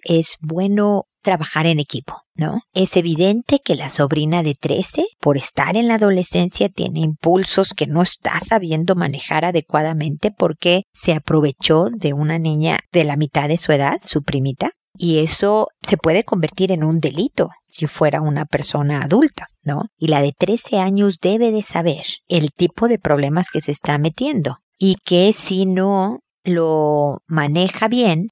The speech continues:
puede convertirse en un hábito y en una forma de actuar, y eso no es bueno para ella. En eso, la mamá y papá de esta sobrinita de trece años, Larisa,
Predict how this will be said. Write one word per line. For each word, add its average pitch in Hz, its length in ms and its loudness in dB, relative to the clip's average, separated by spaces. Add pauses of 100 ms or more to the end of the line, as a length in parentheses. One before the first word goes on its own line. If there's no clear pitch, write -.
(140)
puede 170 260 2
convertirse 180 800 -2
en 165 120 0
un 160 140 2
hábito 175 340 0
y 165 120 -2
en 151 80 0
una 165 220 2
forma 165 460 0
de 151 140 0
actuar, 240 400 0 (220)
y 160 180 -4
eso 156 200 -2
no 170 180 0
es 160 160 -4
bueno 156 380 -4
para 160 380 -4 (100)
ella. 226 340 0 (220)
En 156 420 0
eso, 214 500 2
la 160 200 -4
mamá 160 760 2
y 165 140 -6
papá 160 540 0
de 147 260 -2
esta - 240 -2
sobrinita 156 680 0
de 143 160 -6
trece 165 340 0
años, 160 380 2
Larisa, 170 460 0